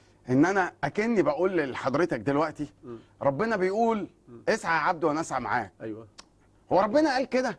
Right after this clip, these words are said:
Speaker 2: لا.
Speaker 1: ما <laughs> يعني، ما أنا، أنا ده اللي أنا حاسه. يعني لما، لما ح-، أقرأ، أنا بكتب جواب.
Speaker 2: أيوة.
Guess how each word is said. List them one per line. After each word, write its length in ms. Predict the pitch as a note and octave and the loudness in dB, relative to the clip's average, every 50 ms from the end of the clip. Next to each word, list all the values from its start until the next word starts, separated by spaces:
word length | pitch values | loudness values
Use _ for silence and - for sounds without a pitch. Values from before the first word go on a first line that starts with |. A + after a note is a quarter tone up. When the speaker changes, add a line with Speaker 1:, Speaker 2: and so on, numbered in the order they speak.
| _ - | _ -6
Speaker 2:
لا. 100 | B2+ B2 | -2 0
Speaker 1:
ما 480 | C#3+ F3 F3+ F#3 - G3+ F#3+ D3+ D#3 C#3+ - - | 0 0 0 0 0 0 0 0 -2 -6 -8 -14
<laughs> 300 | - - - - - - | -20 -20 -20 -14 -4 -2
يعني، 340 | - C3+ D3 D3+ D3+ - - - - - _ _ | 0 2 2 2 2 0 -2 -8 -20 -20 _ _
ما 200 | - F#3 G3+ A#3 | 2 4 4 4
أنا، 80 | C#4+ D4+ | 4 2
أنا 280 | C#4+ B3 - G#3+ A#3 A3 | 0 0 0 -2 -2 -2
ده 100 | G#3 A#3+ | -2 -2
اللي 160 | C4+ B3+ B3+ | -2 0 0
أنا 100 | B3+ A#3+ | 0 -2
حاسه. 460 | - - - G4+ - - - A2+ - - _ - | -2 -2 -2 -2 -2 -2 -6 -6 -8 -8 _ -4
يعني 180 | C3 C3 C#3+ | -2 0 2
لما، 360 | C#3+ D3 D3 C#3+ C#3+ C#3 C3 - - - - _ _ _ _ _ | 4 4 6 4 4 2 0 -6 -10 -20 -20 _ _ _ _ _
لما 320 | - A#2 B2+ C#3 C#3 C3 - - | -4 -2 0 2 0 0 -2 -4
ح-، 160 | - - - - _ _ - - - - _ - | -8 -10 -10 -10 _ _ -20 -20 -20 -14 _ 0
أقرأ، 420 | F3+ G3+ - - E3 E3 D#3+ C3+ - _ _ _ _ _ _ _ _ _ _ _ _ _ _ _ _ _ _ _ _ _ _ _ _ _ _ _ - C#3+ | 0 0 2 2 0 0 0 -2 -6 _ _ _ _ _ _ _ _ _ _ _ _ _ _ _ _ _ _ _ _ _ _ _ _ _ _ _ -2 0
أنا 160 | D#3 D#3+ D3+ | 2 2 2
بكتب 340 | C3+ G3 G3 - F3+ C#3 B2 | 2 0 0 -2 -2 0 2
جواب. 380 | D#3+ D#3+ D#3+ D#3+ D3 B2 G2 F#2 - _ _ - | 2 2 2 2 0 -2 -4 -10 -18 _ _ -14
Speaker 2:
أيوة. 220 | C3 A#2+ C3 D#3 | -8 -6 -6 -6